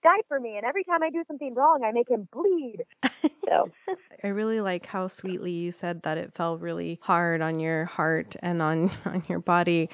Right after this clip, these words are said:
Speaker 2: I didn't understand either in my journey is that why I was feeling like that and why it was not resonating with me the way it did for other people. Like, people in my religion just seemed to be accepting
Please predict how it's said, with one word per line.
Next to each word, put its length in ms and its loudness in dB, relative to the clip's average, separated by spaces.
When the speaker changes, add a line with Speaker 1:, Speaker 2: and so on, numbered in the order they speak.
Speaker 2:
I 160 4
didn't 420 -2
understand 560 0
either 480 0
in 240 0
my 240 2
journey 580 2
is 220 2
that 260 2
why 260 2
I 80 4
was 260 0
feeling 440 2
like 260 -4
that 260 2
and 180 -2
why 220 2
it 180 0
was 240 0
not 340 0
resonating 880 2
with 320 2
me 680 0
the 120 4
way 260 4
it 100 -2
did 240 0
for 200 -2
other 280 0
people. 360 -4
Like, 320 -2
people 560 2
in 240 0
my 600 0
religion 640 4
just 320 -2
seemed 380 2
to 220 2
be 300 4
accepting 1080 0